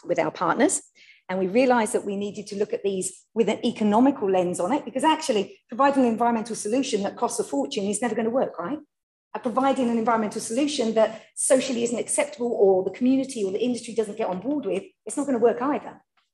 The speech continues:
So we needed to look through these three different lenses. Um, and then the, the key part, the bit that's been so tricky, and I'm gonna talk about more today, is raising funds. How are we gonna raise funds? How is a small polytechnic in New Zealand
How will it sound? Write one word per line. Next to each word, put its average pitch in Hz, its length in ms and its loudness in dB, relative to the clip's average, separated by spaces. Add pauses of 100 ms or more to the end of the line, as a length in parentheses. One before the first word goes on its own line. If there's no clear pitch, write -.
(160)
So 220 120 -6
we 233 160 0
needed 240 380 0
to 269 80 -10
look 254 220 -8
through 254 160 -6
these 220 240 -6
three 240 180 -4
different 214 320 -4
lenses. 214 640 0 (1040)
Um, 170 420 -2 (1040)
and 233 160 6
then 240 140 8
the, 226 220 2 (180)
the 240 80 0
key 285 260 4
part, 202 360 2
the 220 80 4
bit 247 160 2
that's 247 140 2
been 247 200 2
so 247 300 4
tricky, 220 420 2
and 196 80 0
I'm 196 60 -2
gonna 202 120 0
talk 226 220 -2
about 214 240 0
more 214 180 4
today, 202 380 2
is 190 200 2
raising 196 340 0
funds. 160 360 -2 (280)
How 277 260 2
are 285 80 6
we 247 140 4
gonna 214 200 2
raise 190 240 -2
funds? 160 380 -4 (260)
How 226 200 4
is 277 80 4
a 269 40 2
small 247 380 2
polytechnic 262 640 0
in 202 100 -6
New 233 120 0
Zealand 226 500 0